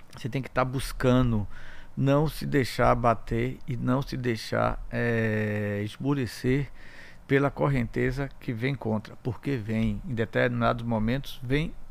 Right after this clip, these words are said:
contra. E você precisa ter a cabeça no lugar. A frieza é o mais importante para vencer os momentos difíceis.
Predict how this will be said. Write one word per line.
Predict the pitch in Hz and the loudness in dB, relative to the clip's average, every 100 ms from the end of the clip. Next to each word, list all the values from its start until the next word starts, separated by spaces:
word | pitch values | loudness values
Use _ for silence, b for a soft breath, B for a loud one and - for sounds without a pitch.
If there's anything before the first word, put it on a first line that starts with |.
| - | -4
contra. | 131 127 120 104 92 - B B B B B - | 0 0 0 -4 -6 -8 B B B B B -2
E | |
você | 131 139 - | 2 2 2
precisa | 147 - 117 - 139 139 127 | -2 -2 -4 -2 -2 0 -2
ter | - 131 139 - - - - | -2 -2 -2 -6 -20 -20 -4
a | 139 131 127 120 | 2 6 6 4
cabeça | 139 127 123 139 - | 2 0 0 -4 -2
no | 135 160 | 0 2
lugar. | 202 127 120 110 - | 2 2 2 0 4
A | 160 | 2
frieza | - 175 147 131 135 120 127 135 B B B B B | 4 4 6 6 4 4 2 0 B B B B B
é | - 139 143 - - | 2 4 4 2 0
o | 151 | 2
mais | 139 139 147 180 185 | 2 2 6 6 4
importante | 185 170 143 - - 127 131 | -2 -2 -2 -4 -2 -2 -2
para | - 135 139 | -2 0 0
vencer | 127 113 123 | -2 -4 -2
os | 123 | -2
momentos | 127 110 104 - | 0 0 -2 -6
difíceis. | 123 117 - 104 - - | -8 -8 -10 -14 -14 -16